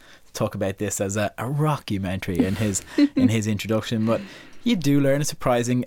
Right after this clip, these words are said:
Speaker 1: amount about the dynamics of, of being on tour with a big band like that, and I'm sure that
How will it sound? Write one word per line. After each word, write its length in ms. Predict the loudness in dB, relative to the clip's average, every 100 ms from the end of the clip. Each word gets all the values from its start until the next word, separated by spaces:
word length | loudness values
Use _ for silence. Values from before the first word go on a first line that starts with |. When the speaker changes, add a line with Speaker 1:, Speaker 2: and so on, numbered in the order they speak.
| 0
Speaker 1:
amount 380 | 2 2 0 -2
about 280 | 0 0 2
the 80 |
dynamics 560 | 0 2 2 2 0 0
of, 200 | -2 0
of 260 | -2 -4 -4 -2
being 220 | 0 2
on 160 | 2
tour 260 | 2 2 2
with 120 | 2
a 60 | 0
big 280 | 0 0 0
band 280 | 0 0 0
like 160 | 0
that, 180 | 2 2
and 140 | 4
I'm 140 | 2 2
sure 580 | -2 0 4 4 4 -2 -10 -20 -20 -14 -2
that 220 | -2